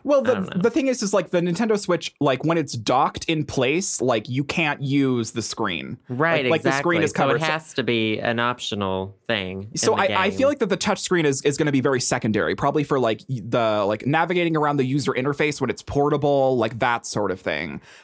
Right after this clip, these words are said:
Speaker 1: I feel like it's not gonna be, like, the, like, a, a main part of it at all.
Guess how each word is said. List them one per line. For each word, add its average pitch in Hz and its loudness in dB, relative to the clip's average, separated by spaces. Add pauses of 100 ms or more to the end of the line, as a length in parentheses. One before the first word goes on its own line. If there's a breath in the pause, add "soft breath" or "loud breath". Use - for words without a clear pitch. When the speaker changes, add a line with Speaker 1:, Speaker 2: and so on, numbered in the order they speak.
Speaker 1:
I 135 0
feel 175 2
like 165 2
it's - -6
not 151 2
gonna 147 0
be, 143 2
like, 127 0
the, 120 -2
like, 113 0
a, - -2
a 113 0
main 120 2
part 117 0
of 110 0
it 104 0
at - 0
all. 107 2